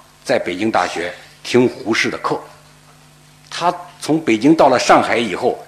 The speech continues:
写信给胡适；他回到湖南以后也写信给胡适请教问题，而且胡适提出了问题与主义的，就是要多研究些问题，少谈些主义。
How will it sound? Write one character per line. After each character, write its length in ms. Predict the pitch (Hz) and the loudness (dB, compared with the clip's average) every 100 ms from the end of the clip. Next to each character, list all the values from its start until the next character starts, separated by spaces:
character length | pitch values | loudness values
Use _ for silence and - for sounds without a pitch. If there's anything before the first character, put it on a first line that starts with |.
| - | -14
写 300 | - 117 95 | -6 -2 0
信 220 | 151 117 | 2 2
给 120 | 90 | 0
胡 200 | - 92 | -8 -8
适； 180 | - - - _ - - | -8 -8 -16 _ -20 -18
他 100 | - | -6
回 220 | 165 - 214 | 0 2 4
到 120 | 175 | 4
湖 300 | - - 233 | 0 0 4
南 180 | 156 175 | 6 6
以 140 | 113 | 4
后 340 | 98 139 - - - - | 2 0 -2 -16 -20 -20
也 180 | - 107 | -6 -4
写 220 | 123 - | -4 -6
信 180 | 80 101 | -8 -10
给 120 | 82 | -10
胡 180 | 80 - | -14 -10
适 160 | 82 - - - _ _ _ - | -10 -10 -14 -20 _ _ _ -16
请 240 | - 87 | -12 -6
教 140 | 87 | -4
问 180 | 76 82 | -4 -6
题， 160 | - - _ _ _ _ _ - | -12 -16 _ _ _ _ _ -6
而 120 | 135 | -2
且 160 | 156 139 | 2 2
胡 240 | - 170 | 2 0
适 200 | - 170 | 2 2
提 180 | - 160 | 2 0
出 180 | 165 202 | 4 4
了 160 | 113 - - - - - - - _ - | 4 -2 -16 -20 -20 -20 -20 -20 _ 0
问 260 | 175 170 | 6 6
题 200 | - 143 | 4 2
与 120 | 160 131 | 2 2
主 260 | - 127 | 2 0
义 140 | 214 151 | 4 2
的， 160 | 85 - - - _ | 0 -6 -18 -20 _
就 100 | - | -4
是 140 | 123 120 - - | -2 -2 -6 0
要 140 | 131 123 | 2 2
多 200 | 233 254 | 2 2
研 300 | 226 151 196 | 4 2 2
究 160 | 208 226 | -2 -2
些 160 | - | 0
问 300 | 135 208 147 | 0 2 0
题， 260 | 110 101 117 | -2 -8 -8
少 400 | - - 92 87 - | -6 -4 -4 -4 -6
谈 260 | 104 160 | -2 -2
些 240 | 214 151 - - | 2 0 0 -8
主 200 | 90 139 | -4 -2
义。 140 | 190 | -4